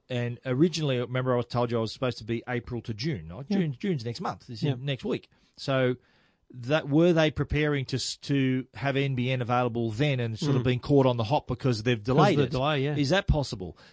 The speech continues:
Speaker 1: The other thing that I'm, I'm being optimistic about is the fact that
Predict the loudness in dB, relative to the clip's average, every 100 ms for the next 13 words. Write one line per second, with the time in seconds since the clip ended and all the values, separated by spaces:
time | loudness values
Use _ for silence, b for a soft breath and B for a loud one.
0 | b -2 2 4 2 0 0 2 4 4
1 | 2 -2 -2 0 0 -4 -8 _ -2 0
2 | 2 0 -4 -6 -4 -2 -2 -6 -6 -6
3 | -6 -8 -8 -6 -6 -4 -2 -4 -2 -4